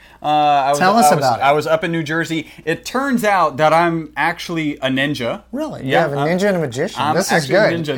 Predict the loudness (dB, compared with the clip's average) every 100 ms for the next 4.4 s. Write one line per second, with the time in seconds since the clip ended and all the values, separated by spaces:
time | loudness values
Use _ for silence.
0 | -4 -4 -2 -2 -2 -4 -4 -2 0 2
1 | 0 0 -2 -4 -2 0 2 0 0 -2
2 | 0 -2 -2 -2 -2 -2 -6 -8 -4 -2
3 | -2 -2 -2 -2 -2 -4 -4 -4 -2 -2
4 | -2 -2 -6 -8